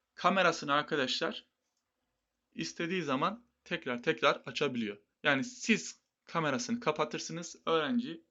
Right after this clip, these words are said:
geri açar. Siz kapatırsınız, öğrenci eğer isterse geri açar. Bu da bence yine en büyük dezavantajlardan bir tanesi.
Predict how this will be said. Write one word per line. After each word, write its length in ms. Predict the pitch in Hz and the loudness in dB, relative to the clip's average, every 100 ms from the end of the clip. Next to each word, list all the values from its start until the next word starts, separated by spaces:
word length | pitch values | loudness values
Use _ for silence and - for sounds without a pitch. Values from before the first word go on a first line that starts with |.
| - | -6
geri 180 | 135 | -4
açar. 380 | 110 104 - 120 - | -4 -6 -12 -14 -18
Siz 320 | - 190 - | -14 -14 -10
kapatırsınız, 800 | 147 - 131 131 123 147 175 - | -8 -6 -6 -8 -10 -10 -10 -4
öğrenci 500 | 156 151 131 120 135 - | 2 4 4 2 0 0
eğer 240 | 143 131 | 0 0
isterse 640 | - - 139 131 - 165 - _ _ - | -4 0 2 2 -2 -4 -6 _ _ -4
geri 200 | 143 139 | 0 2
açar. 340 | 120 120 175 - | 2 0 -6 -8
Bu 100 | 165 | -6
da 100 | 127 | -4
bence 240 | 135 117 113 | -2 -2 -2
yine 220 | 135 131 | -4 -2
en 300 | 131 147 143 | -4 -4 -2
büyük 200 | 120 120 | -2 -2
dezavantajlardan 960 | 135 120 117 113 113 110 120 123 190 - _ _ _ _ | -4 -2 -4 -4 -6 -2 -2 0 -2 -6 _ _ _ _
bir 100 | 165 | -8
tanesi. 600 | - 117 113 117 180 196 | -6 -6 -6 -6 -6 -6